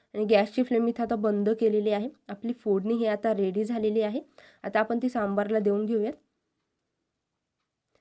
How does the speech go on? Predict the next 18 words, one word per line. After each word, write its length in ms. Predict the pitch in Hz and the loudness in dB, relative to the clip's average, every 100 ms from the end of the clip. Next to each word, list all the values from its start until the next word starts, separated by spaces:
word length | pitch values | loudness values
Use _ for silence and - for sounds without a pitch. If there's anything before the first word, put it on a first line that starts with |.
| _ | _
तर 40 | 226 | 2
याने 300 | 214 202 233 | 4 4 4
एकदम 420 | 226 214 190 247 247 | 2 -2 0 0 2
छान 140 | 240 | 2
टेस्ट 320 | 240 226 226 233 | 4 2 2 -2
येते 200 | 226 226 | 0 2
गाईज. 200 | 220 202 | 2 0
ही 160 | 220 | -2
फोडणी 340 | 226 233 214 233 | 0 0 2 0
जर 140 | 233 233 | 0 0
तुम्ही 160 | 233 | -2
तुमच्या 240 | 226 220 247 | -2 -4 -2
सांबारला 540 | 240 190 196 202 226 | 0 0 4 4 4
दिली 220 | 214 214 | 4 2
तर 140 | 214 220 | 0 2
याने 200 | 202 226 | 2 2
खूपच 360 | - 208 254 247 | -2 -4 -2 0
अप्रतिम 540 | 214 214 208 240 | -2 -2 -2 -2